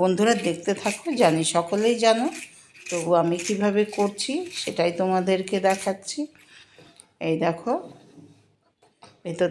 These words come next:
থেকে আলু বের করে এরকম করে নেব, প্রত্যেকটা আলুই এই এরকম করে নিয়েছি। এই দেখো, তো এবার এই আলুগুলোকে একটু সেদ্ধ করে নেব। সেদ্ধ করে নিলে পরে একটু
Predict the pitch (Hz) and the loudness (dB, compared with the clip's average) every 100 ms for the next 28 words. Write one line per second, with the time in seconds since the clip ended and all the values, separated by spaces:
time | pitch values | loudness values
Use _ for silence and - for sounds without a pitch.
0 | 175 180 180 165 165 175 175 - 202 311 | 0 0 2 2 0 0 0 -2 0 2
1 | 185 160 - 160 160 - 170 175 180 185 | 2 0 0 -2 0 0 0 0 0 -2
2 | 175 170 165 175 165 185 165 160 202 247 | -2 -6 -4 -4 -2 0 0 0 0 0
3 | 190 170 165 170 165 175 165 - 180 175 | 0 0 0 -2 -2 -4 -6 -4 -4 -2
4 | 185 185 - 294 311 - - - - - | -4 -6 -8 -8 -8 -10 -20 -20 -20 -20
5 | - - 165 165 160 - - - - - | -14 -8 -2 0 -2 -4 -18 -20 -20 -20
6 | - - - - - - - - - 185 | -20 -20 -20 -20 -20 -20 -20 -20 -6 -2
7 | 170 185 262 220 147 156 170 185 185 185 | 0 0 2 4 2 2 -2 0 0 0
8 | 220 214 285 294 - 196 165 175 160 151 | -2 -4 -4 -2 0 0 0 -2 -2 -4
9 | 135 123 143 - - - - - - - | -6 -8 -14 -18 -20 -20 -20 -20 -10 0
10 | 202 185 202 208 202 196 196 294 - 196 | 2 2 2 2 2 2 2 2 4 4
11 | 170 175 180 180 - - - - - - | 6 4 2 0 -4 -8 -8 -10 -12 -4